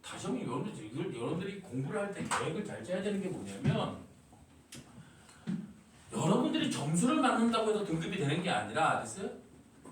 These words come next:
아예 오십 점도 일 등급 나올 수 있어. 병신이 많으면. 병신한 표현해서 미안한데 공부 못하는 애들이 많으면 많을수록 점수 떨어지는 거야. 상대평가야.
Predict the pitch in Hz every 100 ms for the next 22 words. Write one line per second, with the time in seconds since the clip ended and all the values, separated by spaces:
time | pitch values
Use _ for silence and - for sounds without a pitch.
0 | - - - 220 170 247 - 311 - 185
1 | 240 226 143 151 - 127 - 170 170 -
2 | 139 143 175 196 123 135 143 131 110 -
3 | - - - - - - - - - -
4 | - - - - - - - - - -
5 | 135 180 240 226 202 208 190 175 139 190
6 | 185 160 143 175 - - - 127 135 151
7 | 175 - 135 143 - 120 - - 226 226
8 | - - - 254 277 240 - - - 127
9 | -